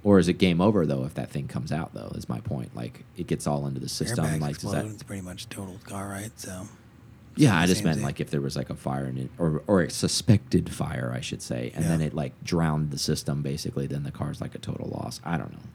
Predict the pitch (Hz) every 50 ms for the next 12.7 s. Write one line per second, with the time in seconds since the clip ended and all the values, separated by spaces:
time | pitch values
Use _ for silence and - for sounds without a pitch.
0 | - - - 76 76 - 71 - - - - - - - - - - - - -
1 | - - - - - - - - - - - - - - - - - - - -
2 | - - - - - - - - - - - - - 87 92 95 92 90 87 87
3 | 82 80 - - - - - - - - - - - - - - - - - -
4 | - - - - - - - - 139 165 175 127 113 170 151 - - - 90 92
5 | - - - - - - - - - - - - - - - - - - - -
6 | - - - - - - - - - - - - - - - - - 113 117 139
7 | 131 123 113 107 - 82 73 85 85 92 - - 87 90 87 87 87 85 82 80
8 | - - - 82 - 69 69 - 82 85 - - - 92 92 92 90 - - -
9 | 82 78 71 - - - 92 98 113 131 170 185 - - - - 101 107 - -
10 | - 120 117 - - 202 247 - - - - - 101 101 101 92 95 101 98 92
11 | - - - 101 98 - 92 85 - - 87 82 - - 80 - - 80 85 -
12 | - 85 - - 78 76 73 76 - - - - 101 98